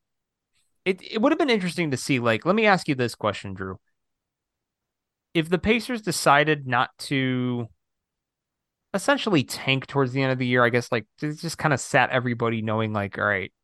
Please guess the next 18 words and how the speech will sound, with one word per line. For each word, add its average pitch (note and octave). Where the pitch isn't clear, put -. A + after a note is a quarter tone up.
we're C3+
probably E3
not, D3
like, C3
do C3
we C3
really D3+
wanna D3
get C#3
into C3
this A#2+
play-in C3+
tournament B2+
or A2+
have A#2
a G#2
shot A2
at, G#2